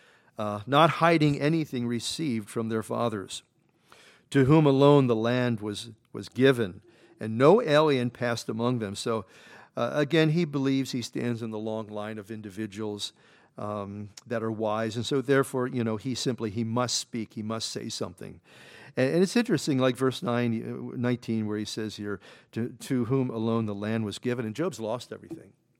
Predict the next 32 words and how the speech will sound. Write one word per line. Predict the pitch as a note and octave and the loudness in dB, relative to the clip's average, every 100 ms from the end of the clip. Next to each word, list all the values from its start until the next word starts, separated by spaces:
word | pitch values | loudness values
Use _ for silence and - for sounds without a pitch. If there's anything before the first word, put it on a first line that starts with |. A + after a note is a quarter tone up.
| _ _ _ _ _ _ _ | _ _ _ _ _ _ _
And, | C#3+ D3 | -8 -6
and | E3+ | -4
of | F#3 | -4
course, | - G3 - | -2 -2 -2
the, | F3+ E3+ | -6 -8
the, | D3 D3 | -4 -4
the | B2 C3 | -2 -4
inference | G#3 G3 E3 | -4 -4 -8
there | - A2+ G#2+ | -8 -6 -4
is | D3+ A#2+ | -6 -6
that, | B2+ - | -8 -8
you | A#2 | -8
know, | A2+ A#2 D3+ _ - _ - | -6 -8 -10 _ -20 _ -6
God | A2+ B2 | -4 -4
gives | A#2+ C3+ | -4 -8
good | B2 D3 C#3+ | -8 -12 -12
things. | D3 E3+ G#3+ G#2+ - _ _ _ _ - | -10 -10 -10 -14 -20 _ _ _ _ -18
He | |
gives | G#2 A2 - | -12 -12 -8
good | B2 C3 | -6 -6
things, | - C#3+ D#3 B2 G#2+ - _ _ _ _ | -6 -10 -10 -10 -14 -18 _ _ _ _
you | G#2+ | -12
know, | A2 | -10
to | G#2 G2 | -10 -12
good | G2 A#2 | -10 -10
people. | - A#2 A2+ F2 _ _ _ _ _ | -8 -12 -12 -20 _ _ _ _ _
There, | - | -12
there's | A#2+ C#3 E3 | -6 -4 -2
a, | D3 | -4
there's | B2 D#3 | -4 -4
a | C3+ | -6
prosperity | B2 - D3+ C#3 - - G3+ F#3 C#3 A#2 A2 | -10 -6 -6 -6 -12 -8 -6 -4 -6 -8 -12